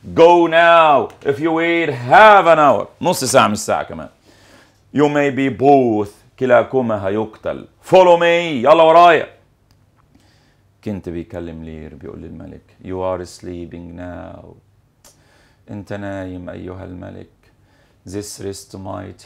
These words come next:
help you، الراحة دي ممكن تساعدك. Although it will be difficult to cure your madness، نام يا أيها الملك،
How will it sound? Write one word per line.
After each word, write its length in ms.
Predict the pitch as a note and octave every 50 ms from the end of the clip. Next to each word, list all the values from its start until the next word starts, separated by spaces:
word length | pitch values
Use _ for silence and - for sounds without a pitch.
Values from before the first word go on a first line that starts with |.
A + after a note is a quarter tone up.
| -
help 400 | A#2 A2 G#2+ G#2 G2+ G2+ G2+ -
you، 540 | G#2+ G#2 G#2 G#2 G2+ G2+ G2+ - - - - _ _ _ _ _ _ _ _ _ _ _ _ _ -
الراحة 380 | G2+ G2 G#2 G#2+ G2+ - F#2+
دي 140 | F#2+ G2 G2+
ممكن 420 | G2 G2+ G2+ G2+ F#2+ - G#2 G2 F#2
تساعدك. 720 | - G2 - - G#2 G2 F#2+ F#2 F2+ - - _ _ _ _ _ _ _ _ _ _ _ _ - -
Although 520 | G#2+ G#2 G2+ F2+ G2 G#2 G#2 G2+ G2 -
it 180 | - G2 _ -
will 180 | G2 G2+ G2
be 180 | F2+ F2 F#2+ F#2+ E2 -
difficult 480 | F#2+ F#2+ - F#2 F2+ - G2 F2+ F2+ -
to 220 | F#2 F2 - F#2 F2 _ _ -
cure 560 | F#2 F#2+ F#2+ F#2 F2+ F2 F2 F2 F2+ F2 F2+
your 260 | F2 F2 F2 F2 F2
madness، 1300 | F#2+ G2 G2+ - - - - - - - - - _ _ _ - - _ - _ - - _ _ _ - - - _ _ _ _ _ _ _ _ _ _ _ _ _ _ _ _ _ _
نام 600 | - - A2+ A2+ A2 A2 G#2+ G#2 G#2 G#2 G2+ G2
يا 220 | G2+ G2+ G2+ - -
أيها 360 | G2 G2 F#2+ G2 G2 G2+ G2+
الملك، 720 | G2 G2 G2 G2+ G#2 G#2+ G2+ G#2 G#2+ _ _ _ _ _